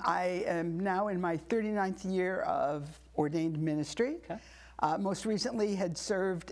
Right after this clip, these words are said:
Speaker 1: uh, a church in Westchester County,
Speaker 2: Right.
Speaker 1: just outside New York City.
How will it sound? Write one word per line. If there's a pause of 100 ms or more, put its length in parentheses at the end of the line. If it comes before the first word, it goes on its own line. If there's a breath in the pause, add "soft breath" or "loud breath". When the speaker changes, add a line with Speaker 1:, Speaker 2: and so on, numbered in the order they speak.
Speaker 1:
uh,
a (260)
church
in
Westchester
County, (160)
Speaker 2:
Right.
Speaker 1:
just
outside
New
York
City.